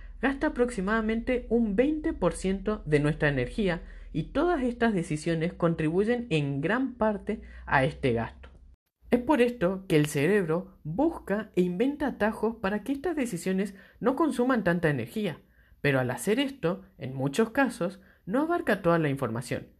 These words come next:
es decir, trabaja con información incompleta, lo que produce una realidad distorsionada y, por ende, aquello que percibimos como cierto no lo sea tanto, llevándonos a tomar malas decisiones.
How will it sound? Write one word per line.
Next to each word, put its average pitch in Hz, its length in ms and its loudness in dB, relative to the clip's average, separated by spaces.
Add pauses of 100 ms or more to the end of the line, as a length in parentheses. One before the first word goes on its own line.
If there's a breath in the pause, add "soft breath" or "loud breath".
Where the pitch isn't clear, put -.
(120)
es 180 140 -2
decir, 240 400 2 (180 loud breath)
trabaja 254 480 -2
con 247 160 0
información 165 580 -2
incompleta, 190 800 -4 (280 soft breath)
lo 139 160 0
que 143 100 2
produce 180 640 0 (120)
una 262 280 0
realidad 202 460 2
distorsionada 160 880 -2 (260 soft breath)
y, 135 120 2
por 139 260 0
ende, 165 500 0
aquello 262 400 -2
que 262 80 0
percibimos 185 600 0
como 127 260 -2
cierto 180 460 -2 (280 loud breath)
no 226 220 4
lo 311 120 2
sea 185 360 0
tanto, 190 500 0
llevándonos 254 760 0
a 170 160 -4
tomar 165 420 0
malas 139 440 4
decisiones. - 640 -10